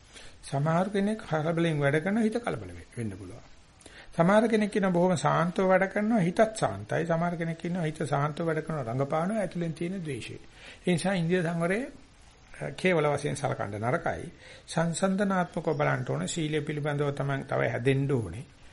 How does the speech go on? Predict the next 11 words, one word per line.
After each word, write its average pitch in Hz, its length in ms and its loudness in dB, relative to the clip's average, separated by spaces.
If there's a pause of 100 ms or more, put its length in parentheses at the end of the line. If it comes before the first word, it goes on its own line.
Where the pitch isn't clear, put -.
(160)
නැත්නම් 131 280 -8
අදි 135 220 0
සීල 156 280 0
ශික්ෂාට 151 540 2
යන්න 131 240 0
ඕනේ 160 200 2
කියන 170 200 -4
එක 170 140 -6
නෑ 202 140 -2
හැම 147 180 0
වෙලාවෙම 165 460 2